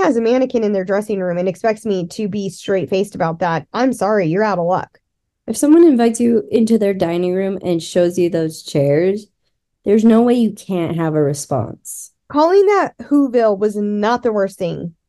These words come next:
Speaker 1: Heather could have said about her house. I actually felt like Heather had quite a bit of restraint.
Speaker 2: Oh, way more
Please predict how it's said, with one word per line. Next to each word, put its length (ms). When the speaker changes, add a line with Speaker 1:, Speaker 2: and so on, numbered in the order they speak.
Speaker 1:
Heather 220
could 140
have 100
said 200
about 240
her 140
house. 400
I 180
actually 280
felt 180
like 160
Heather 220
had 180
quite 240
a 60
bit 120
of 120
restraint. 520
Speaker 2:
Oh, 460
way 260
more 160